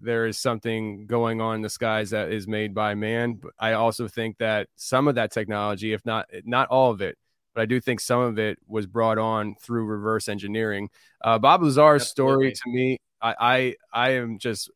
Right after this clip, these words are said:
Speaker 1: I, I believe the guy a hundred percent. I got one of his sketches on my wall. I got one that, that's framed that needs to be on the wall. I, I, I'm a huge fan of the guy. Uh, he, over time, his story has stood the test of time, if, as far as I'm concerned.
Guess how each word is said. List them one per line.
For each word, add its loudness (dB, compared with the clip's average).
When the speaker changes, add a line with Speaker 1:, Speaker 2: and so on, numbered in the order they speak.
Speaker 1:
I, 2
I 4
believe -2
the -4
guy 0
a 0
hundred -2
percent. -4
I -4
got 0
one 4
of 4
his 0
sketches 2
on 2
my 2
wall. 4
I 4
got 0
one 0
that, -4
that's -6
framed 0
that -4
needs -2
to -18
be -4
on 0
the 0
wall. 2
I, 0
I, -2
I'm -2
a -4
huge -2
fan -2
of -4
the -6
guy. 0
Uh, 0
he, -2
over 0
time, -2
his -4
story -2
has -6
stood -6
the -8
test -2
of -20
time, -4
if, -8
as -10
far 4
as -2
I'm 0
concerned. -6